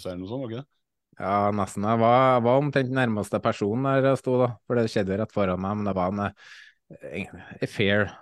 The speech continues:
Speaker 2: eh, duell, men jeg tror han satt med beinet fast i bakken, og, eh, lå vel i fem minutter før han ble båret av banen med ispose under kneet, så jeg håpet jo litt at, eh,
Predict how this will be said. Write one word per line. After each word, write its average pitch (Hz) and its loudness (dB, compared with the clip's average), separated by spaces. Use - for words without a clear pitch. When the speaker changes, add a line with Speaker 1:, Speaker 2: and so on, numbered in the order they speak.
Speaker 2:
eh, 113 -2
duell, 104 2
men 113 -6
jeg 107 -2
tror 107 -2
han 101 -4
satt - -16
med 104 -4
beinet 90 -4
fast - -10
i 101 -4
bakken, - -8
og, 95 -8
eh, 135 6
lå 123 6
vel 120 6
i 131 6
fem 120 -2
minutter 117 0
før 127 4
han 120 0
ble 123 4
båret 120 2
av 107 0
banen 113 2
med 110 0
ispose 110 0
under 101 0
kneet, 104 -2
så 123 0
jeg 107 0
håpet 107 2
jo 113 0
litt 113 -2
at, - -4
eh, 92 -12